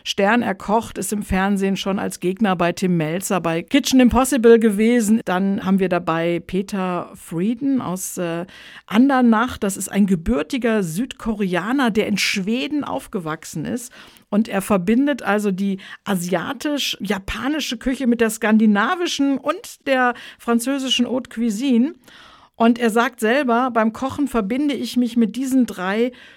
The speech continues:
Kulturen." Und das ist, äh, schon immer spannend zu sehen, was dann halt dabei rauskommen wird.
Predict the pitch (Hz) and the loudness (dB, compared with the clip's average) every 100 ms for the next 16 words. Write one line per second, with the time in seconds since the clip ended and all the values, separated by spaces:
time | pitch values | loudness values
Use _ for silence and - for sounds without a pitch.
0 | _ - 240 233 294 302 196 214 185 160 | _ 0 0 0 -2 -2 0 0 -2 -4
1 | 180 190 - 202 - - 190 180 175 - | -4 -4 -4 -4 -2 -2 0 0 0 -2
2 | 190 185 185 180 - 175 233 202 - - | -2 2 0 0 0 2 4 2 -4 -8
3 | 202 202 226 196 190 196 202 190 190 196 | -2 0 2 0 -2 -2 0 0 0 -2
4 | 180 180 180 160 233 - 185 175 175 160 | -4 -4 -4 -4 -4 -4 -4 -2 -2 0
5 | 208 277 | -2 -4